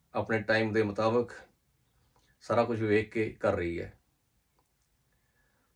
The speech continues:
ਸੋ ਇਸ ਇੱਕ ਰਿਟਾਇਰਡ ਪੁਲਿਸ ਅਫਸਰ ਨੂੰ, ਨਾ ਇਹ ਕੇਸ ਦਾ ਆਈਓ ਹੈ, ਨਾ ਹੀ ਇਹ ਪੰਜਾਬ ਪੁਲਿਸ ਦਾ ਸਪੋਕਸਪਰਸਨ ਹੈ, ਨਾ ਹੀ ਕੋਈ ਡੀ ਜੀ ਸਾਹਿਬ ਨੇ ਜਾਂ ਐਸ ਐਸ ਪੀ ਮਾਨਸਾ ਨੇ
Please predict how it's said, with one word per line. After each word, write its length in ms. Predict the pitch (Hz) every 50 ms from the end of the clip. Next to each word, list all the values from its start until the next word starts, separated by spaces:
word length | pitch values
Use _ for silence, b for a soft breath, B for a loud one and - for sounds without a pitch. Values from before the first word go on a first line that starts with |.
| _ -
ਸੋ 280 | - 139 139 147 - -
ਇਸ 300 | 139 147 143 - - - -
ਇੱਕ 220 | 135 131 - -
ਰਿਟਾਇਰਡ 460 | 123 120 117 117 123 120 123 123 123
ਪੁਲਿਸ 240 | - - 127 117 -
ਅਫਸਰ 220 | 135 - - 135 123
ਨੂੰ, 260 | 127 120 107 107 - - _ _ _ _ _ _ _ _ _ _ _ _ _ _ _ _ _ _ _ _ _
ਨਾ 260 | 101 110 113 120 131 131
ਇਹ 200 | - 131 135 131
ਕੇਸ 260 | - 123 120 113 120
ਦਾ 180 | 117 120 117 -
ਆਈਓ 340 | 110 104 107 110 113 113 117
ਹੈ, 160 | 117 117 - - _ _ _ _ _ _ _ _ _ _ _ _ _ _ _ _ _ _ _ -
ਨਾ 220 | 110 110 113 113 117
ਹੀ 200 | 135 139 143 147
ਇਹ 220 | 143 135 135 143
ਪੰਜਾਬ 400 | 131 - 120 120 120 113 117 117
ਪੁਲਿਸ 240 | - 120 117 113 104
ਦਾ 100 | - 127
ਸਪੋਕਸਪਰਸਨ 680 | 117 - - 120 107 - - - 110 - - 131 123 120
ਹੈ, 220 | 120 117 123 - _ _ _ _ _ _ _ _ _ _ _ _ _ _ _ _ _ _ _ _ _ _ _ _ _ _ _
ਨਾ 200 | 107 107 113 120 120
ਹੀ 380 | 139 135 135 135 131 123 - - -
ਕੋਈ 140 | 131 131
ਡੀ 180 | 120 110 113 113
ਜੀ 100 | 113 123
ਸਾਹਿਬ 240 | 113 131 127 123 127
ਨੇ 220 | 131 127 123 123 117 -
ਜਾਂ 140 | 120 120 117
ਐਸ 260 | - - 107 - -
ਐਸ 100 | 104 -
ਪੀ 120 | - 117 107
ਮਾਨਸਾ 440 | 110 104 107 110 107 - 131 123
ਨੇ 260 | 117 117 113 113 113